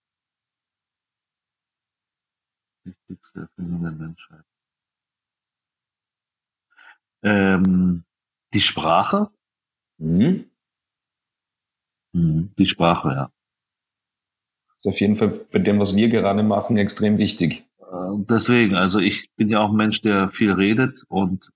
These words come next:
Speaker 1: ich glaube, ohne das, äh, wäre ich nicht der Mensch, der ich sein, äh, der ich sein konnte. Also sich auszudrücken in Form von Sprache ist schon sehr wichtig, finde ich.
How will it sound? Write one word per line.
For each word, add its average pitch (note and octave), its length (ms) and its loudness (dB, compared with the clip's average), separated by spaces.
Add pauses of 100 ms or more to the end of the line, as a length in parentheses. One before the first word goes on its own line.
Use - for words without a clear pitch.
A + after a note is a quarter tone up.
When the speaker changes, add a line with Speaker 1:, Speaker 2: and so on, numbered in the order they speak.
Speaker 1:
ich - 100 -20
glaube, G2+ 560 -2 (100)
ohne A2 320 2
das, A2+ 540 -2 (960)
äh, G#2+ 320 2
wäre A2 140 2
ich G#2+ 140 -2
nicht A#2 220 0
der G#2+ 140 2
Mensch, G#2+ 300 0
der G2+ 160 0
ich G2+ 160 -2
sein, G2+ 460 0 (320)
äh, F2+ 220 0
der F2+ 200 0
ich - 160 -8
sein F#2 240 -2
konnte. - 340 -16 (240)
Also E2+ 380 -12 (920)
sich F#2 180 0
auszudrücken A2 680 2
in F#2 220 2
Form G2 240 0
von F#2 140 0
Sprache F2+ 480 2
ist - 100 -4
schon F#2 220 -2
sehr F#2 220 0
wichtig, F#2 380 -12
finde - 220 -20
ich. - 160 -20